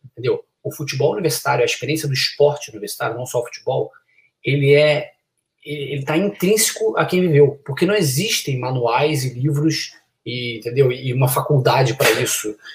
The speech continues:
É vivência, entendeu? Existe, por exemplo, o, o canal dos importados, vocês, nenhum de vocês estudou cem por cento. Estudam, vocês estudam, eu estudo, a gente estuda regras,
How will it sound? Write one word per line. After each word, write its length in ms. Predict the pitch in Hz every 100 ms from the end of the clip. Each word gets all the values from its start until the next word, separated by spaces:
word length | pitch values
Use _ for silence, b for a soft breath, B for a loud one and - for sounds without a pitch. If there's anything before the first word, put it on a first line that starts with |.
| B
É 80 | 127
vivência, 540 | 190 175 165 - - _ _ _
entendeu? 400 | - 101 131 147 B -
Existe, 300 | 131 135 -
por 120 | 143
exemplo, 280 | 127 127 120
o, 300 | 127 120 107
o 20 |
canal 340 | 131 120 117
dos 120 | 113
importados, 500 | 120 156 143 147 160
vocês, 540 | 165 165 - 160 147 - B B B _ -
nenhum 460 | 131 151 156 165
de 60 | 233
vocês 680 | 214 180 - 175 156 131 -
estudou 640 | 160 139 - - 175 143 151
cem 140 | 143
por 60 | -
cento. 200 | - -
Estudam, 420 | - - 196 117
vocês 260 | 98 139
estudam, 360 | 143 - 160 120
eu 160 | 147 147
estudo, 280 | 135 - 135
a 40 |
gente 140 | 135 135
estuda 280 | - 160
regras, 520 | 127 139 139 135 135